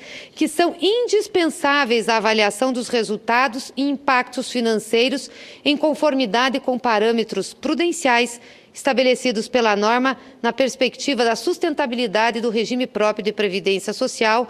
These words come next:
e do Estado no curto, médio e longo prazo. Ou seja, senhoras senadoras, senhores senadores, no que se refere à aprovação do Ministério da Previdência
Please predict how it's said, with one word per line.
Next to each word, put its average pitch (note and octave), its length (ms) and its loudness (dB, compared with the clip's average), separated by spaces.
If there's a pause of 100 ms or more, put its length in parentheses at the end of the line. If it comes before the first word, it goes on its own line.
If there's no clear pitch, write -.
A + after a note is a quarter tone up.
(300)
e C#4 120 2
do C#4 120 -2
Estado B3+ 540 0
no C4+ 140 -2
curto, B3+ 520 -2 (220)
médio G#3+ 540 2
e A3+ 100 0
longo F#3+ 300 0
prazo. E3 520 -8 (560)
Ou F4 200 4
seja, A3+ 340 2
senhoras G#3 400 0
senadoras, G#3+ 760 0 (160)
senhores A#3+ 440 0
senadores, F3 720 0
no B3+ 120 -2
que E4+ 140 0
se F4+ 140 0
refere D#4+ 560 2
à - 20 4
aprovação A3+ 600 0
do G#3 100 -2
Ministério G3+ 520 -2
da A3+ 120 -2
Previdência G3+ 760 -4